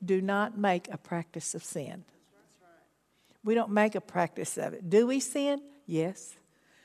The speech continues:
Speaker 1: But you know, something inside of us, someone inside of us will convict us. Not condemn us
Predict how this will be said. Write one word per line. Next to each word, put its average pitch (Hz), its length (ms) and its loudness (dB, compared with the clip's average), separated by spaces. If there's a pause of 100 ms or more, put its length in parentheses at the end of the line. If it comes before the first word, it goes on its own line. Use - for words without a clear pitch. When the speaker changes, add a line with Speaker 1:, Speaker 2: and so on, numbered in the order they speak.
(840)
Speaker 1:
But 196 200 -2
you 226 120 0
know, 220 160 0
something 269 640 -2
inside 269 520 0
of 170 100 -2
us, 147 140 -6
someone 240 480 2
inside 240 480 0
of 190 140 -4
us 185 280 -2 (300)
will 185 80 0
convict 180 500 -2
us. - 420 -8 (920)
Not 196 280 -4
condemn 320 400 4
us - 460 -6